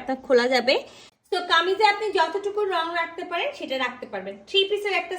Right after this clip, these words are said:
সেট আছে, ইনার পরতে হবে না। So একেবারে সিক্সটি প্লাস বডি পর্যন্ত আপুরা মেক করতে পারবেন, কারণ এটার একেবারে ফ্রন্ট পার্ট আলাদাভাবে দেওয়া আছে, ব্যাক পার্ট আলাদাভাবে দেওয়া আছে, স্লিভস আলাদাভাবে দেওয়া আছে। So আমি একটু আপনাদেরকে দেখাই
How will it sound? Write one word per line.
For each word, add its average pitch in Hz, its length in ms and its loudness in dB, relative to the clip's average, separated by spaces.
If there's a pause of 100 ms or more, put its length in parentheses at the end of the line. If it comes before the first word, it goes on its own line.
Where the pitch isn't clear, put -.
সেট 320 180 -8 (100)
আছে, 311 160 -8 (140)
ইনার 262 260 0
পরতে 233 260 -12
হবে 214 180 -12
না। 202 60 -10 (540)
So 381 60 -4 (220)
একেবারে 453 580 0 (460)
সিক্সটি 381 420 0 (120)
প্লাস 359 300 2 (140)
বডি 370 280 2
পর্যন্ত 370 300 -4 (120)
আপুরা 330 240 -4 (100)
মেক 320 140 -4 (120)
করতে 330 220 -8 (100)
পারবেন, 320 340 0 (760)
কারণ 311 240 4 (120)
এটার 330 200 -4 (100)
একেবারে 403 580 -2 (140)
ফ্রন্ট 339 360 -2
পার্ট 392 160 0 (100)
আলাদাভাবে 381 560 -2
দেওয়া 349 220 0
আছে, - 160 -4 (160)
ব্যাক 269 220 -2
পার্ট 339 220 -6
আলাদাভাবে 311 560 -6
দেওয়া 285 200 2
আছে, 285 120 -10 (100)
স্লিভস 254 360 -4
আলাদাভাবে 220 540 -6
দেওয়া 190 200 -4
আছে। 190 220 -14
So - 140 -8
আমি 294 100 -2 (120)
একটু - 200 -2 (100)
আপনাদেরকে 320 380 -8 (120)
দেখাই 277 260 -4